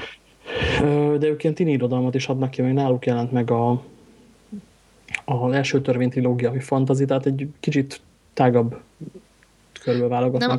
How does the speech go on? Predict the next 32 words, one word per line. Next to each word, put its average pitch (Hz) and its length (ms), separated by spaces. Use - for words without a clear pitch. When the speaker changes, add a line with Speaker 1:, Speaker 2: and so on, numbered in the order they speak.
Speaker 2:
nem 247 140
valami 262 300
könyvmoly 233 480
képző, 233 460
vagy 185 160
ilyesmi? 208 420
Speaker 1:
Könyvmoly 147 280
képző, 127 340
ez 151 140
az. 131 320
Speaker 2:
Aha, 240 360
jó, 285 260
bocsánat, 214 520
bocsánat, 190 480
akkor 185 240
összekevertem. 175 760
Aha, 269 280
igen. 180 420
Speaker 1:
No, 160 240
és 131 100
akkor 147 140
nekem 156 200
még 135 100
van 131 120
kettő 127 240
gyors 120 260
hírem. 139 320
Az 131 140
egyik 156 260
az, 135 160
hogy 127 140
román 123 460